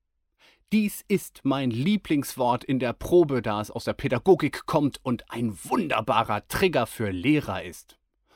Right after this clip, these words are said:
Worum es geht? Hast du ein Problem an einer Stelle im Stück gelöst, also zum Beispiel eine Textstelle, die den Mund zusammenzieht,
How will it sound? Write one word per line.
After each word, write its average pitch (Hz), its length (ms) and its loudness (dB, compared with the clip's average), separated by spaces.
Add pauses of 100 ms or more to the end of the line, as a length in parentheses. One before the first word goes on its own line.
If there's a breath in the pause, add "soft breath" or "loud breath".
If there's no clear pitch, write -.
(160)
Worum 160 240 4
es 123 100 -2
geht? 185 260 2 (440)
Hast - 440 0
du 175 300 -2
ein 120 240 -2
Problem 139 580 0
an 123 160 -2
einer 104 280 -6
Stelle 175 360 0
im 117 120 -2
Stück - 360 -8
gelöst, 120 680 0 (680)
also 107 200 -6
zum - 160 -10
Beispiel 107 200 -4
eine 110 140 -6
Textstelle, 139 540 -4
die 113 120 -6
den 110 180 -4
Mund 123 260 2
zusammenzieht, 104 920 -4